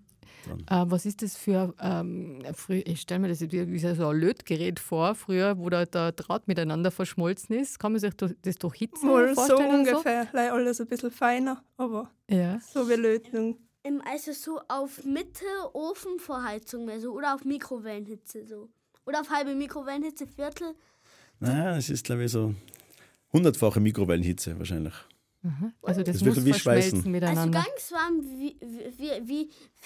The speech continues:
Speaker 4: wie, wie die ersten Wärme von der Ofenaußenhülle.
Speaker 1: Ja, wahrscheinlich sogar noch wärmer. Hast du mal so ein Foto oder so, so ein, so einen Film gesehen, wo sie Glas, Gläser, Gläser, ähm, machen?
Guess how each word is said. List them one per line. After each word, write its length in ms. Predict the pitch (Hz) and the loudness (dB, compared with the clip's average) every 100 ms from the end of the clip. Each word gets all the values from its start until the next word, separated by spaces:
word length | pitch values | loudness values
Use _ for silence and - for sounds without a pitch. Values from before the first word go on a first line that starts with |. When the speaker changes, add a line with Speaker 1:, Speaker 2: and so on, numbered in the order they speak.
| - - | -20 -14
Speaker 4:
wie, 180 | 247 254 | -8 -4
wie 220 | 311 311 | -2 -2
die 60 | |
ersten 460 | - 269 330 - 294 | -2 -4 -6 -6 -4
Wärme 280 | 285 285 294 | -2 -2 -4
von 200 | 302 277 | 0 0
der 180 | 269 - | 0 -2
Ofenaußenhülle. 1120 | 294 285 262 - 208 208 220 208 208 202 190 - | -2 -4 -6 -4 -6 -8 -12 -10 -10 -10 -10 -6
Speaker 1:
Ja, 300 | 92 107 165 | -2 -2 0
wahrscheinlich 260 | 135 127 117 | 0 -2 -2
sogar 160 | - | -2
noch 220 | 123 139 - | -2 -2 -2
wärmer. 180 | 90 110 | 0 0
Hast 100 | 156 | 0
du 40 | |
mal 60 | 131 | 2
so 100 | 131 | 2
ein 60 | |
Foto 280 | 123 180 131 | 2 2 2
oder 120 | 127 | 4
so, 220 | 123 123 120 | 4 2 0
so 100 | 123 | 0
ein, 160 | 123 | -2
so 120 | 120 120 | -2 -2
einen 120 | 117 | 2
Film 200 | 156 180 | 2 2
gesehen, 260 | 147 151 | 2 2
wo 80 | 135 | 2
sie 160 | 120 123 | 2 0
Glas, 380 | - 135 170 - | 2 2 0 -2
Gläser, 480 | 156 185 143 110 131 - - | -2 0 0 -2 -6 -12 -6
Gläser, 460 | 135 165 151 117 - | -2 0 2 0 2
ähm, 600 | 107 107 104 101 - - | 2 2 2 0 -2 0
machen? 320 | 101 - | 0 -2